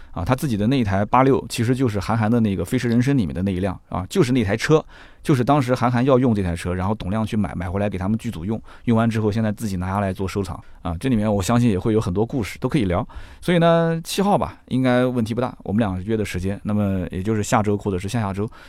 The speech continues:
节目就会上线。好，那么再看下一位听友，下一位听友的名字叫做举个例子杠六U，例子就是吃的毛栗子的栗子啊。他说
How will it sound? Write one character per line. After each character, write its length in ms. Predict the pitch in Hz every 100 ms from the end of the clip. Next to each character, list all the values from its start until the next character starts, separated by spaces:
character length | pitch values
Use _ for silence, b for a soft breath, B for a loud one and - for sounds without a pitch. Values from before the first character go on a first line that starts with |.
| B
节 120 | -
目 140 | 90 92
就 100 | 92
会 80 |
上 160 | 90 95
线。 180 | 87 82 b b
好， 180 | b 113 131
那 100 | 131
么 80 |
再 100 | 127
看 160 | 131 139
下 160 | 143 131
一 60 |
位 120 | 110
听 140 | 98 101
友， 180 | 85 -
下 140 | -
一 20 | 139
位 80 | 135
听 140 | 139
友 40 |
的 80 | 123
名 160 | 107 113
字 80 | 117
叫 140 | 120
做 120 | 117
举 200 | 107 101
个 140 | 101 127
例 160 | 175
子 220 | 110 90 -
杠 220 | 117 107
六 180 | 127 104
U， 240 | 110 117 - -
例 200 | 135 120
子 80 |
就 120 | 98 98
是 40 |
吃 200 | 95 131
的 80 | 117
毛 160 | 98
栗 120 | 107 127
子 140 | 104
的 80 | 92
栗 140 | 98
子 120 | -
啊。 160 | - - B B B B
他 100 | -
说 280 | 135 147 143